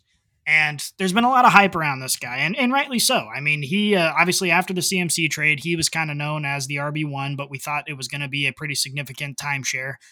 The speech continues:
And starting off in week seven, I think that was proven. It was, it was a significant timeshare until Hubbard went out early with that injury, and then Foreman kinda ran away with it. And Hubbard also missed last week, and,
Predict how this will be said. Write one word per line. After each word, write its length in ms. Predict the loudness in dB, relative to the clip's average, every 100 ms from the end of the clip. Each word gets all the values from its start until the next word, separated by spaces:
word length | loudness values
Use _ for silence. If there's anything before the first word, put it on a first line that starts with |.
| _ 0
And 320 | 4 4 2
starting 320 | 0 2 4
off 160 | 4 4
in 100 | 2
week 180 | 0 2
seven, 380 | 2 2 -2 -2
I 120 | -4
think 340 | -4 -8 -8 -6
that 160 | -4 -4
was 340 | -2 -4 -4 4
proven. 380 | 6 6 0 -8
It 120 | -8
was, 180 | -6 -6
it 160 | -6 -4
was 160 | -2
a 40 | 0
significant 520 | 0 -2 -6 -8 -6
timeshare 480 | -4 -2 -2 -4 -6
until 480 | -4 -2 -2 -2 -6 _ _
Hubbard 400 | -6 -4 -6 -6
went 160 | -2
out 160 | -2 -2
early 260 | -6 -8 -8
with 160 | -8
that 160 | -6 -4
injury, 340 | -4 -6 -10
and 80 | -12
then 100 | -12
Foreman 280 | -10 -10 -8
kinda 200 | -8 -8
ran 200 | -6 -8
away 220 | -6 -4
with 200 | -4 -6
it. 140 | -10 -14 _ _ _
And 100 | 2
Hubbard 300 | 4 4 2 4
also 320 | 4 4 2
missed 260 | 2 2 0
last 280 | -2 -2 0
week, 200 | -2 -2
and, 220 | -6